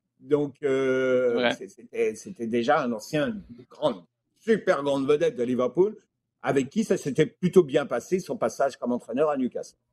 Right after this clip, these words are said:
Speaker 1: Non, bien passé, je veux dire, bien vu, euh, par, par le public, euh, même si je, on est d'accord que Gerrard, on, on le voit rebondir à un moment ou à un autre, hein.
Speaker 2: Mais, euh, Sid, écoute, on va passer au sujet chaud, mais moi, je veux juste te dire, là,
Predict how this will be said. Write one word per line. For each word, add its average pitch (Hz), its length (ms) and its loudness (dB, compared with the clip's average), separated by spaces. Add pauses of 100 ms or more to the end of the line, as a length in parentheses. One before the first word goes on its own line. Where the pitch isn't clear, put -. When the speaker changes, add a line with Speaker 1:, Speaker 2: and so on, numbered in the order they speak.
Speaker 1:
Non, 131 120 2
bien 127 180 2
passé, 113 260 -2
je 92 60 -4
veux 127 60 0
dire, 135 140 0 (220)
bien 156 220 6
vu, 156 280 -4 (480)
euh, 101 360 0
par, 98 320 -2
par 113 120 -2
le 117 140 0
public, 151 320 -2 (100)
euh, 107 720 0
même 95 440 -2
si 175 280 -2
je, - 140 -18 (340)
on 95 100 -10
est 104 100 -2
d'accord 135 380 0
que 104 140 -4
Gerrard, 117 500 0 (1300)
on, 87 200 -6 (120)
on 95 100 -2
le 95 80 0
voit 113 300 2
rebondir 104 680 0
à 95 80 -4
un 90 60 -2
moment 98 260 0
ou 85 120 -2
à 78 40 -2
un 98 80 2
autre, 113 200 2
hein. 71 160 -6 (1120)
Speaker 2:
Mais, 110 200 -4 (160)
euh, 117 160 -10
Sid, 123 480 0
écoute, 127 280 -4
on 117 100 2
va 127 120 0
passer 123 300 -2
au 170 80 0
sujet 131 320 -2
chaud, 160 200 0
mais 147 180 -2
moi, 120 220 0
je 185 140 -4
veux 127 60 0
juste 160 240 -6
te 139 100 -2
dire, 123 300 -2
là, 151 200 -2